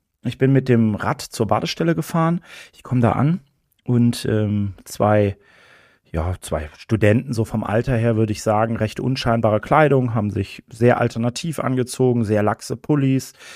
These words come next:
sehr weite Hosen, lange Haare, äh, so ein bisschen der Surfer-Typ vielleicht, von dem ich in der letzten Folge mal erzählt hab. Dann ist da auch noch eine, eine, eine junge Frau, auch Studentin, auch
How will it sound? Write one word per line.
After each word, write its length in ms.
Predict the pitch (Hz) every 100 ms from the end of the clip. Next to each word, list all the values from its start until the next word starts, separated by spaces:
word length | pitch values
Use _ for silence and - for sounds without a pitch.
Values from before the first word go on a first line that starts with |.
| -
sehr 220 | - 113 110
weite 320 | 110 120 113
Hosen, 520 | 139 139 127 123 120 - -
lange 380 | - 113 127 101
Haare, 500 | 117 123 123 123 120 - _ _ -
äh, 120 | 175
so 200 | 190 190
ein 80 | 185 _ -
bisschen 320 | 196 - 147
der 100 | 120
Surfer-Typ 720 | - 135 131 117 - 113 -
vielleicht, 340 | 110 104 -
von 140 | 110 101
dem 120 | 107
ich 120 | -
in 60 | 101
der 100 | 98
letzten 320 | 113 - 104
Folge 320 | - 104 95
mal 160 | 98 95
erzählt 440 | 87 - 107 104
hab. 220 | 87 - _ _ _ _ _ _ _ _ _ _ _ _ -
Dann 200 | 104 110
ist 200 | 113 -
da 180 | 107 104 - - - -
auch 260 | - 113 -
noch 220 | 113 -
eine, 480 | 107 107 104 101 -
eine, 260 | 104 104
eine 160 | 120 104
junge 260 | 98 123 113
Frau, 520 | - - 117 147 139 - -
auch 180 | - 135
Studentin, 640 | - 117 113 135 139 123
auch 240 | 113 110